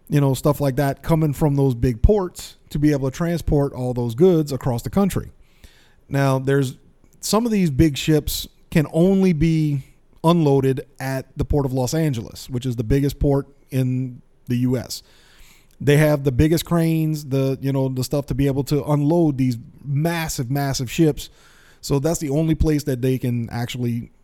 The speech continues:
dock and be unloaded. Some of the smaller ones, they can be redirected to other ports like Long Beach or, you know, up and down the West Coast, or even, you know, come across the other side and do in Florida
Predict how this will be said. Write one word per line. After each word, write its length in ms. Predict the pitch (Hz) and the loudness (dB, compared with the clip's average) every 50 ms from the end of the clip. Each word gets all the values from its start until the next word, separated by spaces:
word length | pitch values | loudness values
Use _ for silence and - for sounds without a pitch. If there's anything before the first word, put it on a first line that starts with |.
| _ - | _ -4
dock 340 | 127 147 127 123 131 135 - - - - - | -2 0 0 0 0 -2 -6 -10 -16 -8 -2
and 400 | 143 139 135 131 123 120 123 110 | 0 0 2 2 0 0 -2 -2
be 100 | 123 120 | 0 0
unloaded. 600 | 113 113 117 151 202 175 127 107 - - - - - - - - - - _ _ _ _ _ - | 0 2 4 6 6 6 4 2 -4 -10 -16 -20 -20 -20 -20 -20 -20 -20 _ _ _ _ _ 0
Some 200 | - - 151 151 | 2 4 4 4
of 60 | 139 | 4
the 80 | 123 | 2
smaller 460 | 110 - - 175 208 277 330 320 240 160 | 2 2 2 2 4 4 6 6 6 6
ones, 500 | 143 135 131 127 123 127 151 160 - - _ _ _ _ _ _ _ | 6 4 2 0 0 -2 -4 -6 -8 -12 _ _ _ _ _ _ _
they 160 | - 151 185 | 4 4 4
can 340 | 180 - - 226 254 262 240 | 4 4 2 2 2 2 2
be 160 | 196 175 160 | 4 4 4
redirected 720 | 156 147 151 147 135 143 135 147 190 202 - - 143 139 143 | 6 4 4 4 6 6 6 6 4 4 2 0 0 0 2
to 240 | - 175 170 180 - | 4 4 4 4 4
other 240 | 147 147 143 147 | 2 2 2 2
ports 480 | 127 - 156 143 139 143 143 - - - | 2 4 2 4 2 0 -2 -6 -10 -4
like 340 | 127 135 135 131 131 131 - | -2 0 2 2 2 0 0
Long 260 | 131 127 131 131 123 | 0 0 2 2 2
Beach 380 | 113 131 131 135 143 - - - | 4 4 4 4 2 -2 -8 -6
or, 360 | - 127 127 123 123 120 120 117 | -2 -2 0 2 2 0 0 0
you 100 | 131 127 | 0 0
know, 200 | 131 127 120 131 | 0 0 0 0
up 120 | 135 135 | 0 0
and 100 | 139 135 | 0 0
down 180 | 135 131 131 123 | 2 0 0 0
the 60 | 123 | 2
West 240 | 127 131 123 - - | 2 0 0 0 0
Coast, 340 | - 127 123 127 131 - - - _ - - - _ _ | 0 0 0 -2 -4 -8 -14 -20 _ -20 -20 -20 _ _
or 300 | - 147 151 160 165 160 | 0 4 6 8 6 6
even, 540 | 127 147 160 165 160 160 151 151 147 143 139 - - | 6 4 4 4 4 4 2 0 0 -2 -4 -4 -2
you 120 | 147 143 | 0 2
know, 140 | 147 147 147 | 4 2 2
come 200 | 139 - 165 151 | 4 2 2 2
across 280 | 147 - 175 160 - - | 4 4 2 2 2 2
the 100 | 156 151 | 2 2
other 160 | 165 165 156 | 2 2 0
side 340 | - - 139 135 139 - 139 | 0 0 -2 0 -2 -2 -2
and 240 | 127 131 131 131 | 0 0 0 2
do 400 | 127 135 135 135 131 127 127 127 123 - - - - | 2 2 2 2 2 0 -2 -4 -8 -12 -18 -20 -10
in 520 | - 139 131 131 127 127 123 123 120 110 - _ - - - - - _ _ _ - | -6 -2 -2 -2 -2 -2 -4 -6 -8 -10 -14 _ -20 -20 -20 -20 -20 _ _ _ -4
Florida 560 | - 143 147 151 151 147 147 147 143 143 | 2 4 6 6 6 6 6 4 4 2